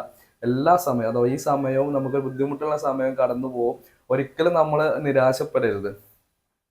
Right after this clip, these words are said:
കാരണം ഞാന് എൻ്റെ കു-, പ്ലസ് വൺ, പ്ലസ് ടു ഒക്കെ പഠിക്കുന്ന സമയത്ത് എൻ്റെ കൂട്ടുകാർക്കൊക്കെ വീട്ടിൽ നിന്ന് ബൈക്ക് കാര്യങ്ങളൊക്കെ എടുത്തു കൊടുത്തിരുന്നു.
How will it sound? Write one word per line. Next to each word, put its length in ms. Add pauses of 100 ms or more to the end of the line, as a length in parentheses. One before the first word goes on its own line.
(120)
കാരണം 320
ഞാന് 280 (420)
എൻ്റെ 160
കു-, 240
പ്ലസ് 300
വൺ, 140
പ്ലസ് 340
ടു 60
ഒക്കെ 120
പഠിക്കുന്ന 340
സമയത്ത് 360
എൻ്റെ 120
കൂട്ടുകാർക്കൊക്കെ 680
വീട്ടിൽ 320
നിന്ന് 120
ബൈക്ക് 360
കാര്യങ്ങളൊക്കെ 500
എടുത്തു 200
കൊടുത്തിരുന്നു. 340